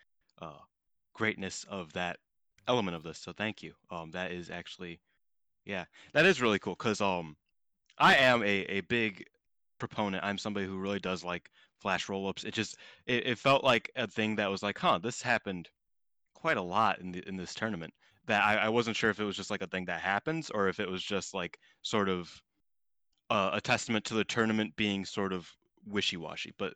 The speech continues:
now that I know the, the history behind it and the, the history lesson, so thank you for that. I definitely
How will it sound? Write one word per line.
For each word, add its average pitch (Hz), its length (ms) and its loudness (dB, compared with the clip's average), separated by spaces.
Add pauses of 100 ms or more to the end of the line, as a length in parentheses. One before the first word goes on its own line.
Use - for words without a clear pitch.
now 123 200 2
that 117 100 2
I 104 80 2
know 98 240 0
the, 87 260 -6 (240)
the - 60 -18
history 131 320 -4
behind 113 320 -2
it - 120 -6 (320)
and 95 180 -6
the, 82 260 -10
the - 100 -12
history - 360 -10
lesson, 90 320 -10
so - 160 -14
thank 95 300 -10
you 87 80 -12
for - 140 -16
that. 85 220 -6 (280)
I 92 180 -4
definitely 95 500 -4